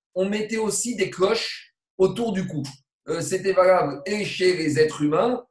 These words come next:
et chez les esclaves. Alors, si maintenant, hein, l'esclave, il veut sortir Shabbat avec sa cloche, alors, dit la Braïta, il n'aura pas le droit de sortir avec sa cloche autour du cou.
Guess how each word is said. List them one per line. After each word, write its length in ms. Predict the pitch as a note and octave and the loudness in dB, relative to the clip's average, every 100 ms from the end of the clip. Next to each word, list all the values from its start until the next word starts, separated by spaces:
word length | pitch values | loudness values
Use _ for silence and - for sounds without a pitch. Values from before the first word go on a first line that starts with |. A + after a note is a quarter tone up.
| _ | _
et 120 | G3 G3+ | -2 -2
chez 160 | F#3+ | -2
les 160 | F3+ E3 | -2 -2
esclaves. 380 | D3+ - - - - | -2 -2 -4 -4 -2
Alors, 160 | A#2 | -2
si 180 | - A#3 | -2 0
maintenant, 600 | A#3+ A#3 A3 A#3 F#3+ G3+ | 0 0 4 6 6 2
hein, 80 | - - _ | -4 -12 _
l'esclave, 1000 | C#3+ F#3 F#3+ - - G3+ G3+ F3+ G3+ - _ _ _ | -4 -2 -2 -4 -2 2 4 4 4 -2 _ _ _
il 280 | F#3+ F#3+ D#3+ | -6 -6 2
veut 120 | F#3+ | 2
sortir 580 | F3+ F#3+ - - F#3+ - | 2 -2 -4 -10 -8 -8
Shabbat 560 | - F3 E3 F3+ - - | -2 -2 2 2 2 -2
avec 240 | C#3 - | -4 -2
sa 160 | - - | -4 -6
cloche, 560 | - E2+ - - - _ _ - | -2 0 0 -6 -18 _ _ -2
alors, 260 | C3+ C#3 | 0 0
dit 100 | C3+ | 0
la 100 | G#3 | 2
Braïta, 340 | F3 E3+ E3 G#3 | 2 2 -2 -2
il 60 | |
n'aura 240 | G3 F3 F3 | 0 0 0
pas 80 | G3 | 0
le 60 | |
droit 140 | F#3+ F#3 | 2 2
de 40 | |
sortir 320 | F#3 - G3 | 0 -6 0
avec 180 | E3+ - | 0 0
sa 180 | - - | -6 -6
cloche 300 | - G3+ G3 | -4 -4 -4
autour 260 | E3+ D3+ C#3 | -6 -4 -2
du 180 | B2+ | -4
cou. 240 | - - | -4 -10